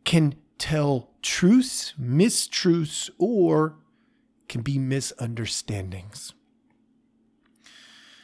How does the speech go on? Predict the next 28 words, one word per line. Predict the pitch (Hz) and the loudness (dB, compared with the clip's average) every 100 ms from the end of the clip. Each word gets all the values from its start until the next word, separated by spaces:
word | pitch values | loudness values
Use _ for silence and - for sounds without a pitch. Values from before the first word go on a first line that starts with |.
| _ _ - | _ _ -6
The | 147 | -4
catch, | - 165 175 - - | 0 2 2 0 0
though, | 220 214 233 - _ _ _ _ _ _ _ _ _ | 2 2 -2 -10 _ _ _ _ _ _ _ _ _
is | 127 | -4
it's | 127 - | -4 -2
all | 139 185 | -2 0
based | 196 156 143 - | 0 2 2 0
on | - 156 - _ | -4 -6 -8 _
facts. | - - 233 175 - - - - - _ _ - - | -14 -4 0 0 -4 -14 -12 -12 -16 _ _ -18 -2
So | - | 4
when | 156 165 | 6 6
we're | 160 170 | 6 4
speaking | - - 254 254 233 208 | 4 4 4 4 0 0
to | - 202 196 180 - - | 0 2 4 2 -4 -6
the | 135 | -2
future, | 143 - 180 - - - _ - | 0 4 2 2 -6 -12 _ -12
like, | 117 - | -10 -8
"I'm | 110 110 | -6 -6
going | 110 113 110 | -2 -2 -2
to | 110 | -4
do | 101 107 | -4 -6
the | 104 | -4
dishes," | 117 110 - - - - _ _ _ _ _ _ _ _ _ _ _ _ _ | -4 -4 -8 -14 -16 -18 _ _ _ _ _ _ _ _ _ _ _ _ _
we | 139 214 | 6 8
don't | 277 226 | 8 4
have | 131 - - 247 277 233 139 131 | -4 -4 2 4 4 4 0 -2
the | 143 | -2
facts | - - 104 - - - - | -2 -2 -2 -4 -8 -6 -6